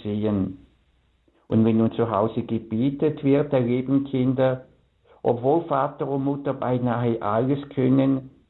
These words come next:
beten sie zu Gott und vertrauen auf seine Hilfe. Kinder haben in dieser Zeit keine Schwierigkeiten, an Gott zu glauben.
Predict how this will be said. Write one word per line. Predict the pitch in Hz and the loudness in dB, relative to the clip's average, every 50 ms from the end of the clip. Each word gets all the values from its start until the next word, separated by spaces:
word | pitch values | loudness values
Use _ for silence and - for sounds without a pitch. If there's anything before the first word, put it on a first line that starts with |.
| _ _ _ _ _ | _ _ _ _ _
beten | - 120 120 135 139 139 151 147 147 139 - | -2 0 0 0 0 0 2 2 2 2 2
sie | 135 135 131 | 0 0 0
zu | 135 - 135 127 | -2 -4 -4 0
Gott | - 123 113 117 123 - - - - _ _ _ _ | 0 2 2 2 0 -4 -8 -16 -20 _ _ _ _
und | - 123 120 117 | -6 -6 -6 -6
vertrauen | - - 117 113 113 - - 104 98 104 101 101 113 117 120 123 123 123 117 - - - - | -4 -4 -4 -4 -6 -8 -10 -8 -4 -2 0 2 2 2 2 2 0 0 -2 -4 -10 -8 -4
auf | 104 113 110 - - | -4 -4 -4 -4 -6
seine | 117 104 110 110 107 104 | -4 -2 0 0 0 0
Hilfe. | 95 101 104 101 98 98 107 104 - - - 98 87 - - - - _ _ _ _ _ _ _ _ _ _ _ _ _ _ _ _ _ _ _ _ _ _ _ _ _ _ _ | -2 -2 -2 -2 -2 -2 -4 -6 -6 -4 -2 0 0 -2 -4 -10 -18 _ _ _ _ _ _ _ _ _ _ _ _ _ _ _ _ _ _ _ _ _ _ _ _ _ _ _
Kinder | - 131 139 156 151 156 131 127 | 0 2 2 4 4 2 2 2
haben | 127 123 120 - 127 120 | 2 0 0 -2 -2 -2
in | 123 123 120 | -2 -4 -2
dieser | 131 131 135 139 139 131 131 127 - | -2 -4 -4 -2 -2 -4 -4 -4 -6
Zeit | - 127 113 110 113 113 110 - - | -4 -2 -2 -2 -2 -4 -6 -10 -14
keine | - - 127 127 139 143 147 139 139 135 | -12 -8 -4 -2 -2 0 2 2 2 2
Schwierigkeiten, | 135 123 120 117 123 120 - - 113 - 101 104 101 - 110 110 | 2 0 0 0 -2 -4 -4 -2 0 0 0 0 -2 -4 -4 -2
an | 107 107 | -2 0
Gott | 98 101 98 101 101 - | 2 2 0 0 -2 -4
zu | - 101 | -6 -6
glauben. | 98 98 92 87 87 92 95 95 - 92 90 87 82 80 | -2 -2 0 0 0 0 -2 -2 -6 -6 -6 -6 -8 -10